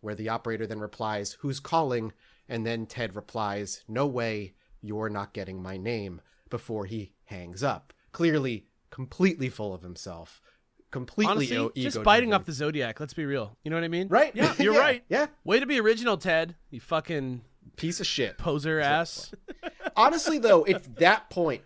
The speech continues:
Speaker 1: in my mind, the way this works, it's, that's where Ted really flipped the switch, where he said, where he taught himself he could get away with it. And once he knew in his mind that he could get away with it,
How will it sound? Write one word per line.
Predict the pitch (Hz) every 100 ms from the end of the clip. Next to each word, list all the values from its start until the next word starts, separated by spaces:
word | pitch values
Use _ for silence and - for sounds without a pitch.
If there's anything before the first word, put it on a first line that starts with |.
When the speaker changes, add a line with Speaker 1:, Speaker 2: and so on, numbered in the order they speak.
| -
Speaker 1:
in | 143 127
my | 135 143
mind, | 131 110 95 92
the | 127
way | 123 139
this | 143 139
works, | 107 92 - - - - -
it's, | 139 - 165
that's | 160 208 -
where | 180
Ted | 175 - - 147 113
really | 127 135 117
flipped | - 123 - 110
the |
switch, | - 98 98 - 117
where | 117
he | -
said, | - 139 120 101 -
where | - 131 123
he | 175 180 151 - _ _ _ _ -
taught | 233 226
himself | 175 156 - 143 123
he | 170
could | 156 139
get | 143
away | 127 113 123
with | 156 175
it. | 226 226 - - _
And | 131 127 147
once | 226 -
he | 254
knew | 202 190 226 240 240 247 190
in | 175
his | 165 208
mind | 190 190 175 165
that | 147 127
he | 185
could | - 160
get | 151
away | 120 127
with | 151 151
it, | 190 -